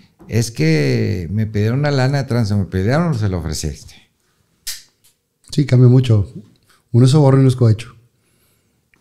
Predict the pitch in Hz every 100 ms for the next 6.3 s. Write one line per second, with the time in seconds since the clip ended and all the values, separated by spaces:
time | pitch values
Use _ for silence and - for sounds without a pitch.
0 | - _ _ - 80 98 98 95 90 -
1 | 87 87 82 80 71 - 76 78 73 76
2 | 104 107 _ - - - _ _ _ _
3 | _ _ 120 127 127 107 - 120 120 123
4 | 117 113 117 117 120 - _ _ _ _
5 | _ 175 147 120 - 117 127 127 139 -
6 | 165 131